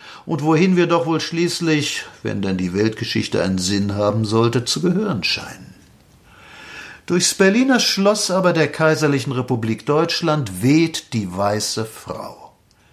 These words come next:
Sie klopft an die Türen, sie loht durch die Korridore, sie gleitet an den Fenstern vorüber.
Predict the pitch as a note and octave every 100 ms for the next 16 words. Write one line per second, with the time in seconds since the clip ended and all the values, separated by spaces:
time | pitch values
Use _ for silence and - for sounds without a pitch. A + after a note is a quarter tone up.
0 | _ - D#3+ B3+ B3+ - E3+ B2 A2 -
1 | G3+ G#3 G3 F3+ F3+ F3+ E3+ _ _ -
2 | A#2 A#2 B2+ D3+ E3+ E3 D#3+ - D3+ -
3 | D#3 - - C3 A2+ A2+ G2+ G#2 G#2 G2+
4 | G#2+ G#2+ - - - - - G#2+ A2+ A#2
5 | A#2 C3+ - - A2 G#2 G#2 - A2 F#2+
6 | - - E2 - F2 C2+ - - -